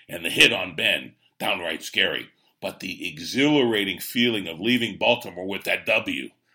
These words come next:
that is simply the best. Until the next game, that is.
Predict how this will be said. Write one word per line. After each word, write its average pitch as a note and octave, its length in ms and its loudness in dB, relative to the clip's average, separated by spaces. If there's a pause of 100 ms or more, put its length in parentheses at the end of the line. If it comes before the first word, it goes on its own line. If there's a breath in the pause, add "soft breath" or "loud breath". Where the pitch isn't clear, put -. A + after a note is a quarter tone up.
(140)
that - 460 0 (120)
is C2+ 240 -10
simply - 320 -12
the B1 120 -16
best. - 600 -6 (600)
Until E2 300 -6
the E2 80 -8
next A2 340 2
game, E2+ 240 -4
that D2 240 -2
is. D2 440 -8